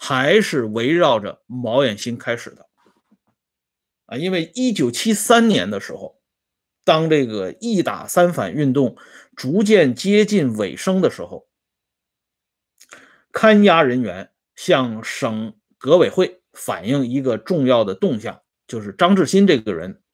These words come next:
在看押期间继续高呼反革命口号，可-，可以算得上是死不改悔。那么省革委会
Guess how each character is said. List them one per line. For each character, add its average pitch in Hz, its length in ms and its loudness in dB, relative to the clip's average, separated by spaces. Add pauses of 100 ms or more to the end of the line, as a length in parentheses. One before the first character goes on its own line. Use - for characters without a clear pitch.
(360)
在 135 140 0
看 202 320 2
押 151 160 4
期 147 220 -8
间 120 320 -4 (320)
继 220 320 -2
续 123 320 -6
高 147 280 6
呼 131 280 -2
反 107 260 -6
革 117 100 -6
命 135 140 -2
口 - 220 -14
号， - 320 -12 (560)
可-， 180 340 6 (160)
可 - 180 -2
以 170 140 0
算 135 260 0
得 117 120 -4
上 123 200 -6
是 110 340 -12
死 - 300 -4
不 113 140 -6
改 120 220 0
悔。 - 320 -8 (1040)
那 202 160 6
么 131 260 0 (280)
省 127 400 0
革 143 180 4
委 143 120 6
会 156 320 -2